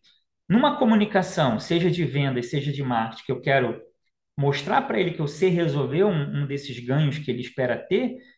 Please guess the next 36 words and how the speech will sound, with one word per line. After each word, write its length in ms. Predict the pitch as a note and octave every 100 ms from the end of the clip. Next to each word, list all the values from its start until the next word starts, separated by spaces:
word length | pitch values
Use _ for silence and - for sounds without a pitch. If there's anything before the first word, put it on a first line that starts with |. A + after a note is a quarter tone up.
| -
eu 100 | F#3
vou 140 | F#3
lançar 400 | G3 F#3 E3 D3+
como 160 | D3+ D3
argumentos 560 | D#3 A3+ E3+ F3+ -
e 60 | -
como 120 | D3
evidências 800 | C#3+ F3 D#3 C#3 F3 D#3+ - - _ _ _ _
esses 260 | E3 D#3 D#3+
criadores 480 | F#3+ G3 E3 E3+ F3
de 80 |
ganho 280 | F3+ D#3+ E3+
que 60 | G3+
eu 80 | F#3+
coloquei. 540 | E3 B3 - E3 -
E 100 | F3+
assim 220 | G#3+ C4
sucessivamente, 920 | B3+ - B3 A3+ A#3 C#4 B3 G#3+ G3+ C#3
olha, 240 | A2 G#2+ - _ _ _
eu 120 | F3+ F3+
tenho 280 | A3+ B3+
tarefas 640 | - A#3 G3 A3 G#3+ D3+ B2+
do 140 | D3
dia 260 | C3+ C#3+ D#3+
a 60 | C3
dia 300 | B2+ E3 D3+
que 60 | D3
ele 160 | C3
tem 140 | C#3 B2+
que 80 |
executar 800 | B2 B2 - - G3 A3+ - - - -
e 60 | A#3
os 140 | G3
meus 340 | G3 A3+ D#4+ -
serviços 800 | - E3+ C3+ F#3+ B3+ - C#3
ajudam, 840 | G3 G3+ C#3+ C#3+ F3 A3 G#3+ D4 -